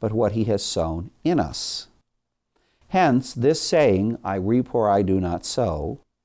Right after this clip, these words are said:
is to be understood as expressing either the shameful thought of the lazy servant who deemed that he had received nothing from the other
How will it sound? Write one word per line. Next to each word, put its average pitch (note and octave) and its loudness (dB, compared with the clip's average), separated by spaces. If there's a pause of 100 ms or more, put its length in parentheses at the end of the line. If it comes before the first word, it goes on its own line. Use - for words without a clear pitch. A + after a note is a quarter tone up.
(320)
is B2 -4
to - -4
be B2+ 2
understood D#3 0
as G2+ 0
expressing G#2+ -2
either G2 0
the F2+ -4
shameful F3 0
thought F#2+ 0
of F2+ -2
the F#2+ 0
lazy C#3 2
servant F2 0 (560)
who B2 2
deemed C3+ 4
that C3 2
he A#2 2
had A2 2
received G2 0
nothing B2+ 2
from F2+ -4
the D#2+ -4
other D#2+ -8